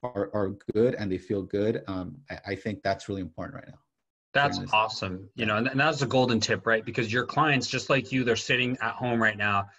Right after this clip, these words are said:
Speaker 2: right? They're concerned too. So you
Speaker 1: Yeah.
Speaker 2: as the leader of your organization, right? Especially, I think in the, uh,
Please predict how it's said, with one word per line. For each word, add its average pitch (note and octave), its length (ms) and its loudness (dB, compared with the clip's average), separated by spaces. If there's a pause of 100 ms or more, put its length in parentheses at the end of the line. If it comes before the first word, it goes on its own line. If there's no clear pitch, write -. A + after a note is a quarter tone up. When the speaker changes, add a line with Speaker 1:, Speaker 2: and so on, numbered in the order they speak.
(120)
Speaker 2:
right? A2+ 200 2
They're C3 140 4
concerned B2 520 0
too. G#2+ 340 -2 (280)
So B2+ 180 0
you C3+ 320 4
Speaker 1:
Yeah. D#3 60 8
Speaker 2:
as C#3+ 100 0
the A#2 120 -6
leader A#2+ 300 -2
of G2+ 120 -2
your A2+ 140 2
organization, G2+ 800 -2 (340)
right? G#2+ 200 2
Especially, C#3+ 480 2
I B2+ 60 0
think D3 180 -6 (120)
in C3+ 180 -6
the, B2 80 -4
uh, A#2 240 -8